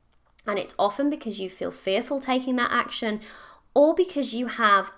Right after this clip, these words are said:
a limiting belief or a, a pattern around something that needs to shift. Because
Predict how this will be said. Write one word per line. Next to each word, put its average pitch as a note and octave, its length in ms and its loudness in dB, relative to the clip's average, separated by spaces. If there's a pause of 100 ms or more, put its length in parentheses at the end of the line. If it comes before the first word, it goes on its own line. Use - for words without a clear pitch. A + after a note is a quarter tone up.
(140)
a G3 240 -4
limiting B3 800 0
belief F#3+ 600 -2
or F#3+ 160 2
a, F3+ 200 4 (220)
a - 180 -10
pattern C4 540 -2
around E3+ 360 -2
something D#3+ 640 -6 (300)
that - 120 -6
needs F3+ 360 -4
to - 100 -10
shift. - 520 -10 (840)
Because A3+ 540 0